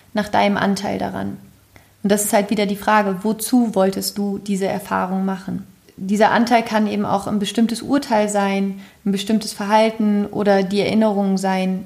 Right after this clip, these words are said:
die es eben gilt, jetzt zu heilen. Und dann vergibst du bedingungslos.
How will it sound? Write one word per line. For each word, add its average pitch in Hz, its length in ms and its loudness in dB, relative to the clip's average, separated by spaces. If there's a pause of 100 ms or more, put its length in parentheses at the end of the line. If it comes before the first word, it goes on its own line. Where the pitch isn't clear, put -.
die 196 180 -8
es 190 140 -4
eben 190 260 0
gilt, 196 280 2
jetzt - 260 -6
zu 175 160 -6
heilen. 190 360 -4 (1600)
Und 220 180 0
dann 247 200 6
vergibst 285 480 -2
du 220 200 -4
bedingungslos. 233 920 0